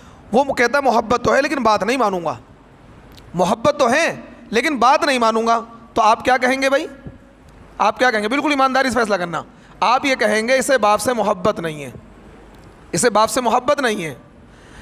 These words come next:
एक कोई भी इंसान है, एक शागिर्द है और वो कहता है कि मैं, मुझे अपने उस्ताद से मोहब्बत है, उस्ताद कहता है, "बेटा आपको ये काम करना है।" शागिर्द कहता है, "नहीं ये काम नहीं करूँगा लेकिन मोहब्बत है मुझे।"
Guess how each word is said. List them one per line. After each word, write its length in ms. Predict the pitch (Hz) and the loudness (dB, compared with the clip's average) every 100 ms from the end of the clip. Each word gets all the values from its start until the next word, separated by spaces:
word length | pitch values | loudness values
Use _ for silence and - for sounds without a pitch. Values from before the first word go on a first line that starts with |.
| - - - 220 | -20 -20 -2 0
एक 480 | 285 - - - - - - | 0 -2 -18 -20 -20 -16 0
कोई 220 | 262 339 | 2 4
भी 120 | 359 | 2
इंसान 380 | 339 294 285 240 | 0 0 2 2
है, 200 | 233 370 - - - | 0 -4 -8 -12 -2
एक 80 | 254 | 0
शागिर्द 480 | - 240 233 311 247 | 2 2 2 0 0
है 180 | 233 277 - - - - - - - | 0 0 -6 -18 -20 -20 -20 -14 -2
और 100 | 226 | 2
वो 100 | 269 | 4
कहता 300 | 277 226 247 | 2 2 2
है 60 | 269 | 2
कि 80 | 285 | 2
मैं, 220 | 262 277 226 | 0 -2 -2
मुझे 180 | 233 269 | 0 2
अपने 240 | 277 285 | 2 0
उस्ताद 340 | 254 - 247 | 0 2 0
से 100 | 240 | 2
मोहब्बत 440 | 277 240 269 277 180 | 0 0 2 0 0
है, 160 | 160 139 - - - | -6 -6 -16 -10 -4
उस्ताद 440 | 214 - 233 262 | -2 2 2 2
कहता 220 | 247 233 | 0 2
है, 60 | 254 | 2
"बेटा 420 | 240 233 262 285 269 - - - | 2 2 2 0 -4 -16 -20 -2
आपको 300 | 196 233 - | 2 2 2
ये 100 | 269 | 0
काम 240 | 254 254 254 | 2 2 2
करना 280 | 240 214 196 | 0 0 0
है।" 280 | 190 185 196 - - | -2 -6 -12 -20 -6
शागिर्द 360 | - 220 262 233 | -2 0 0 -2
कहता 200 | 247 269 | 0 0
है, 60 | |
"नहीं 120 | 294 | 0
ये 80 | 269 | 0
काम 180 | 247 240 | 2 2
नहीं 120 | 208 | 0
करूँगा 340 | 185 190 202 196 - | -2 -2 -4 -6 -8
लेकिन 200 | 202 233 | -4 -2
मोहब्बत 380 | 254 226 233 220 | 0 0 0 -2
है 60 | 170 | -2
मुझे।" 240 | 165 170 | -6 -10